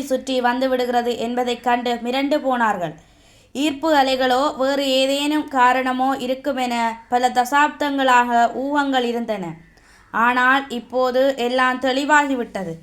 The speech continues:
வெள்ளிக்கிரகத்தின் இந்த வளிமண்டல என்ஜினுக்கு இயக்க சக்தியாக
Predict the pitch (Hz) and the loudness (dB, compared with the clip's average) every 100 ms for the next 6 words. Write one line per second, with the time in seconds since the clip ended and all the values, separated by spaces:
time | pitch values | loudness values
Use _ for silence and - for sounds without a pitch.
0 | - _ _ _ _ 240 285 320 320 302 | -20 _ _ _ _ -2 0 0 2 2
1 | 302 285 302 277 269 269 254 247 285 302 | 2 -2 -2 0 2 4 4 4 4 4
2 | 302 294 262 262 277 262 262 269 254 269 | 4 2 2 0 -2 -4 -2 0 0 0
3 | 269 302 285 277 269 269 | -2 -2 -2 -2 0 2